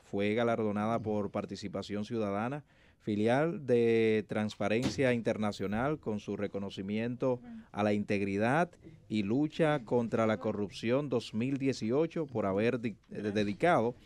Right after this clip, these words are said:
más de medio siglo a trabajar sin descanso por la construcción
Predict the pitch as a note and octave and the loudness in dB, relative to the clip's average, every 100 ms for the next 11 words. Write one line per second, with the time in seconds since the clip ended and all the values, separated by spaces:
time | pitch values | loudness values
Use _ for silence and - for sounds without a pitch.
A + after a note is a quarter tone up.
0 | - - - G2+ A2+ B2+ C3 C3+ D3 D3+ | -20 -18 -6 0 0 2 0 2 2 0
1 | - C3+ C#3 D3 B2 A2+ G#2+ G2+ - A2+ | 0 -2 0 2 2 2 0 -2 0 0
2 | B2+ C3+ - - - E3+ E3+ C#3 - A#2+ | 2 0 -6 -12 -10 -8 -6 -6 -4 -2
3 | A#2+ B2 C3+ A#2+ G#2+ G#2+ G2+ G2 G2 - | -2 -4 -6 -4 0 2 2 2 -2 -2
4 | G#2+ G2+ G2+ F#2 - B2+ F#3 | -6 -6 -10 -8 0 0 0